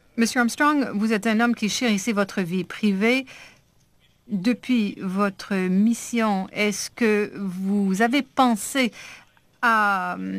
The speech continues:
est-ce que vous vous êtes dit qu'il aurait mieux valu ne pas participer à cette mission pour maintenir votre vie privée ?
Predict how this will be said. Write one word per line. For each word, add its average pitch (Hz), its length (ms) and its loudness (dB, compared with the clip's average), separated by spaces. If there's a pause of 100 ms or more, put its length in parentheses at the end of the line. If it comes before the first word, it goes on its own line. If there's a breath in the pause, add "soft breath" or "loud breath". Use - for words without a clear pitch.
(720)
est-ce 226 160 -4
que 254 60 0
vous 214 120 0
vous 214 200 0
êtes 208 120 0
dit 262 240 0
qu'il 208 380 2
aurait 208 220 0
mieux 233 240 4
valu 220 420 0
ne 208 140 0
pas 247 240 -2
participer 208 560 -6
à 196 40 -4
cette - 200 -10
mission 226 500 2 (320 loud breath)
pour 240 220 2
maintenir 233 440 2
votre 196 240 -4
vie 185 140 -4
privée ? 175 480 -4